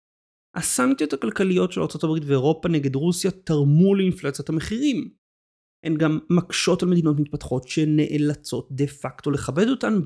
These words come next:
במחיר פגיעה בסחר עם רוסיה. ובזמן שהמערב עסוק במלחמה באוקראינה, העולם המתפתח סובל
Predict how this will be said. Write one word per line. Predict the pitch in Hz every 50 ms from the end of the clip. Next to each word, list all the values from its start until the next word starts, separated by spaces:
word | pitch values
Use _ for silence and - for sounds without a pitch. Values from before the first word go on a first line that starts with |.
| - -
במחיר | 160 156 156 180 175 - - 147 139 135 131
פגיעה | 135 139 131 127 123 123
בסחר | 139 139 - - 127 120 - - 120 131
עם | 123 139
רוסיה. | 170 214 285 294 247 - - - - - - _ _ _ _ _ _ _ _ _ _ _ _ _ _ _ _ _ _ _ _ _ -
ובזמן | 156 175 170 170 170 165 196 226 262 277
שהמערב | 277 - - 247 226 202 185 156 160 160 156
עסוק | 170 170 - - 147 139 131 - -
במלחמה | 151 143 143 139 135 - - 139 127 123 123
באוקראינה, | 123 123 120 123 - - - 220 247 294 302 285 262 247 233 -
העולם | - 151 180 175 160 156 151 143 143 147 160 190 214 - -
המתפתח | 202 208 208 208 - - - - - - - - -
סובל | - - - 180 143 120 - 107 117 - -